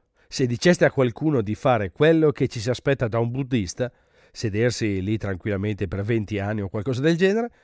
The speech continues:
si fossilizzerebbe. Magari Buddha ha persino detto qualcosa, senza dubbio rese noto delle verità considerevoli,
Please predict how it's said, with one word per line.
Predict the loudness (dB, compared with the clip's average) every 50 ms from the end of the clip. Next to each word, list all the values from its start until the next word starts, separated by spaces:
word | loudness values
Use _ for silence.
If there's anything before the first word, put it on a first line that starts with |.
| _ _ _ _
si | -12 -4 -4 -2
fossilizzerebbe. | 0 0 0 0 0 -2 0 0 2 2 2 2 2 0 -2 -4 -8 -8 -10 _ _ _ _ _ _ _ _ _ _ _ _ _ _ _ _ _ _ _ _ _ _ _ _ _ _ _ _ _
Magari | 2 4 4 6 4 2 2 0 -2
Buddha | -4 -4 -4 -4 -4 -4 -4 -6 -6 _
ha | -10 -8 -4 -2 -2 0
persino | 2 2 2 2 0 -2 -2 -2 -2 0
detto | 0 0 0 0 0 0
qualcosa, | 0 0 0 0 2 2 2 0 0 -4 -8 -10 -12 -18 -20 -20
senza | -6 2 2 4 4 4 4
dubbio | 4 4 4 6 6 6 6
rese | 6 6 4 4 4 4
noto | 4 4 4 4 4 4 2 2
delle | 2 2 2 2 0
verità | 0 0 -2 0 0 2 0 0 0
considerevoli, | 0 -4 -2 -2 -2 0 2 2 4 4 2 2 0 -4 -6 -6